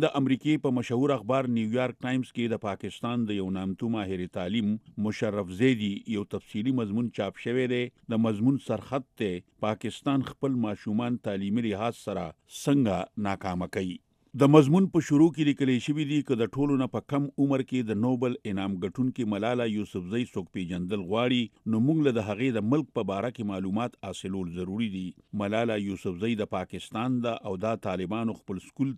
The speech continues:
ته د تلو په وخت په سر ویشتې وه. مضمون زیاتی، د پاکستان سکولونه، د دې استادان او د پاکستان تعلیمي نظام د خرابوالي انتهایی درجې ته پریوتي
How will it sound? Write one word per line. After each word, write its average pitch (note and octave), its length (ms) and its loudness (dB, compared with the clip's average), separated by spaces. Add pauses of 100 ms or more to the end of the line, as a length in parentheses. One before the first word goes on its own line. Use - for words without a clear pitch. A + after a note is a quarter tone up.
ته F#2 360 -6
د G2 140 -6
تلو B2 260 0
په A2 160 0
وخت A#2+ 220 -8
په F#2+ 100 -8
سر F#2+ 220 -4
ویشتې G2 340 -4
وه. F#2+ 540 -4
مضمون C3 440 4
زیاتی، C3 400 4 (240)
د A#2 140 -2
پاکستان B2+ 640 -2
سکولونه، B2+ 500 2 (360)
د G2+ 120 0
دې B2+ 260 0
استادان G#2+ 600 -2 (260)
او G#2 100 2
د G2+ 120 -2
پاکستان G#2+ 600 -4 (100)
تعلیمي F#2+ 400 0
نظام G2 420 -2 (360)
د G#2+ 100 -2
خرابوالي A#2 640 2 (140)
انتهایی G2+ 520 -4
درجې F#2+ 400 0
ته F#2+ 380 -6
پریوتي G#2+ 360 -2